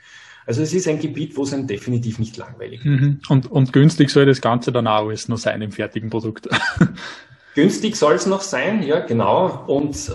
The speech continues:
Speaker 1: ähm, was halt jetzt schon brennend auch ist, ist, dass die Branche, also nicht nur im Möbelbereich, sondern auch in, in, in den anderen Bereichen,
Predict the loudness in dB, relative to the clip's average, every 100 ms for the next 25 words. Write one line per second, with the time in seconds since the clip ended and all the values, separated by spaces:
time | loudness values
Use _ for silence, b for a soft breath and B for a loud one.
0 | -12 -12 -12 -12 -10 0 2 2 2 0
1 | -2 -12 -16 -18 -20 -16 -6 -4 -2 -2
2 | -2 -2 -2 -2 -2 -2 -6 -6 -6 -8
3 | -2 -2 -2 -8 -14 -10 -8 -2 0 2
4 | 0 0 -4 -12 -20 b b b b b
5 | -12 -6 -4 -2 2 2 2 2 0 -2
6 | 0 2 0 -2 -4 -2 0 -2 -2 -2
7 | -2 -2 -4 -6 -8 -8 -6 -4 -2 -2
8 | -2 -4 -8 -12 -14